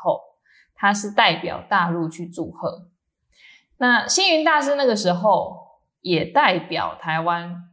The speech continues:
受邀到泰国，呃，因为两岸的关系严峻，不能互相往来。不过照普老他是一个很有长者气度的，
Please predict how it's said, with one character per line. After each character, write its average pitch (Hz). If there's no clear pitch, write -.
受 190
邀 165
到 165
泰 170
国， -
呃， 175
因 226
为 254
两 175
岸 208
的 190
关 196
系 185
严 175
峻， 202
不 233
能 170
互 185
相 160
往 143
来。 113
不 208
过 220
照 190
普 165
老 -
他 180
是 175
一 160
个 151
很 175
有 190
长 180
者 -
气 277
度 208
的， -